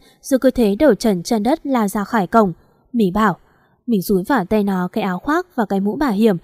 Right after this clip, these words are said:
bảo con chạy đi. Luống cuống, mình bỏ luôn cả chìa khóa xe vào trong mũ. Con bé cứ thế cắm cổ chạy sang đập cửa nhà bác hàng xóm rồi ở yên trong đấy, nó gào khóc hết nước mắt. Hắn vớ cái vợt đập tan cây đàn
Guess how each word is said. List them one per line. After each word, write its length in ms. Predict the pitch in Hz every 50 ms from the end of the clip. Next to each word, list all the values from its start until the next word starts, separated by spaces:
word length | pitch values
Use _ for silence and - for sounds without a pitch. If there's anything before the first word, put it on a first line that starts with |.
| _ _ - -
bảo 200 | - 262 226 180
con 180 | - 220 220 214
chạy 220 | - 269 247 214
đi. 200 | 202 247 262 285 - _ _ _ _ _ _ _ _
Luống 300 | 240 214 196 185 185 202
cuống, 280 | - 233 214 202 254 330 - _ _ _
mình 160 | 269 269 240
bỏ 180 | 233 240 208 175
luôn 260 | 196 226 233 220 214
cả 160 | - 226 196
chìa 180 | 175 - - 202
khóa 180 | - - 185 180
xe 280 | - - 247 233 220
vào 220 | 202 226 208 170 156
trong 260 | - 240 226 220 214
mũ. 200 | 220 226 320 392 - _ _ _ _ _ _ _ _
Con 120 | 330 311
bé 160 | 285 269 240 214
cứ 140 | - 240
thế 260 | 220 - 220 208 202 214
cắm 200 | - 233 185 185
cổ 220 | - 339 330 240 185
chạy 200 | - - - 196
sang 300 | - - 233 220 202 196
đập 120 | 208 180 175 -
cửa 160 | - 233 190
nhà 240 | 170 180 202 190 -
bác 240 | 269 - 294 302 -
hàng 180 | 285 226 180
xóm 320 | - - 214 180 170 180 233
rồi 180 | - 302 262
ở 140 | - 208 185 -
yên 300 | - 220 214 208 - -
trong 200 | - 240 226 214
đấy, 280 | 214 202 196 190 269 330 - _ _ _ _ -
nó 120 | 208 190
gào 260 | 190 269 262 185 151 -
khóc 200 | - - 262 262
hết 140 | - 277 277
nước 280 | 262 277 302 320 - 285
mắt. 180 | 294 320 359 - _ _ _ _ _ _ _ _ _ _ _
Hắn 220 | _ - 240 220 208
vớ 240 | - 220 214 202 202
cái 100 | - 214 196
vợt 240 | - 311 262 208 -
đập 240 | 214 214 185 180 -
tan 220 | 240 233 226 220
cây 160 | 214 - 233 214
đàn 200 | 214 190 160